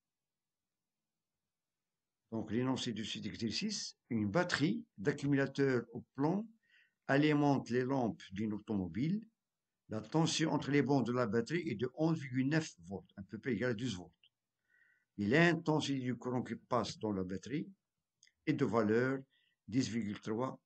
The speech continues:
ampères. Première question, quelle est la puissance électrique fournie par la batterie ? Deuxièmement, dans ces conditions, le fonctionnement de la batterie dure dix-sept minutes. Quelle est l'énergie électrique transférée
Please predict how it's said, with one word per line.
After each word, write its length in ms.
ampères. 580
Première 200
question, 340
quelle 180
est 20
la 80
puissance 460
électrique 340
fournie 380
par 220
la 120
batterie ? 420
Deuxièmement, 680
dans 340
ces 200
conditions, 520
le 120
fonctionnement 640
de 80
la 80
batterie 340
dure 560
dix-sept 400
minutes. 420
Quelle 200
est 200
l'énergie 380
électrique 500
transférée 720